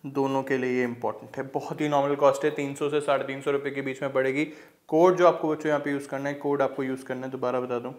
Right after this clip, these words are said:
प्रैक एटी, ठीक है। So all the best। कैप्सूल रिलीज हो चुका है, कैप्सूल का लिंक मैं यहाँ डाल देता हूँ। कोई भी प्रॉब्लम हो मेन से रिलेटेड, कुछ कंटेंट आपको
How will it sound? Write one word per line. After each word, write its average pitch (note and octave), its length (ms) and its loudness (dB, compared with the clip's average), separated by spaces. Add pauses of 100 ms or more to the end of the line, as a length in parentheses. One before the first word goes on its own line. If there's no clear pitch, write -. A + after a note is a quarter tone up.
(600)
प्रैक A#2+ 260 -4 (400)
एटी, - 260 -20 (580)
ठीक C#3+ 140 0
है। G3 280 4 (300)
So D3 160 0
all D3+ 180 10
the F3 160 4
best। F#3+ 360 8
कैप्सूल E3+ 440 10
रिलीज F#3 380 8
हो C#3+ 120 6
चुका D#3 340 8
है, F3+ 100 8
कैप्सूल D#3+ 420 8
का F3 100 10
लिंक D#3+ 300 8
मैं E3 80 4
यहाँ D#3+ 140 10
डाल C3+ 220 10
देता C#3+ 180 4
हूँ। F3+ 100 4 (400)
कोई F3+ 300 12
भी G#3 140 4
प्रॉब्लम F#3 400 10
हो F#3+ 160 4
मेन E3 300 4
से F3+ 180 4
रिलेटेड, E3 520 4
कुछ D#3+ 200 0
कंटेंट D3+ 460 4
आपको D#3 360 8